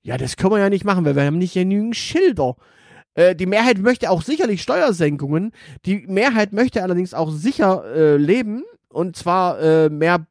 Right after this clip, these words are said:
Polizei, mehr Krankenschwestern, mehr dies, mehr das, mehr Ananas. Aber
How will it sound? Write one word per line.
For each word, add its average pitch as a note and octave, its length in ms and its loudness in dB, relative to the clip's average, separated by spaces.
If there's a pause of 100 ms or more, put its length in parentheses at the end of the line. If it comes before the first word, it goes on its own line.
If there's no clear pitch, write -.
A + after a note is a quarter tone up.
(140)
Polizei, F#3 520 -2
mehr F3+ 200 -4
Krankenschwestern, G3+ 800 -8
mehr E3+ 160 -4
dies, G3 220 -12
mehr F3+ 140 -4
das, F3 200 -6
mehr E3 220 -4
Ananas. G#3 500 -4 (800)
Aber F3+ 520 2